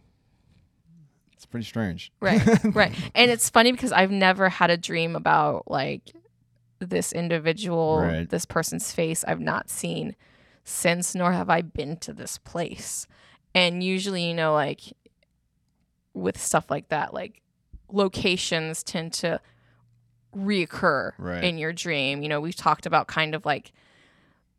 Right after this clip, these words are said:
Speaker 2: certain places that you'll dream about. I've, you know, I've never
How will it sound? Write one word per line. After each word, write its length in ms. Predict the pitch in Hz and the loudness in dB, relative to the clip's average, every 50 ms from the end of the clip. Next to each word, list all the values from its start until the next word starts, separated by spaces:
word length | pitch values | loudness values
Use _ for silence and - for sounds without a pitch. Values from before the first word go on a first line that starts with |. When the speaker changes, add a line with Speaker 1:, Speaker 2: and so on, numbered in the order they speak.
| _ _ _ | _ _ _
Speaker 2:
certain 380 | - - - - 208 147 185 185 | -6 0 4 4 4 4 2 -4
places 420 | - 208 170 160 170 - 185 170 202 | -2 -2 -2 -2 -2 -4 -6 -2 0
that 220 | 170 160 - - | 0 0 0 -2
you'll 120 | - 170 175 | -4 -4 -4
dream 360 | 180 - 170 160 156 156 165 | -6 -8 -8 -6 -6 -6 -6
about. 460 | 165 170 208 - - - 165 160 - | -6 -4 0 0 2 2 2 0 0
I've, 180 | - - - - | -4 -6 -6 -8
you 100 | - - - | -14 -14 -14
know, 100 | - - 294 _ _ _ _ _ _ _ _ _ _ - | -16 -18 -20 _ _ _ _ _ _ _ _ _ _ -12
I've 160 | - 202 208 | -12 -10 -8
never 440 | - - 95 - - 92 92 - | -8 -8 -8 -8 -8 -8 -8 -8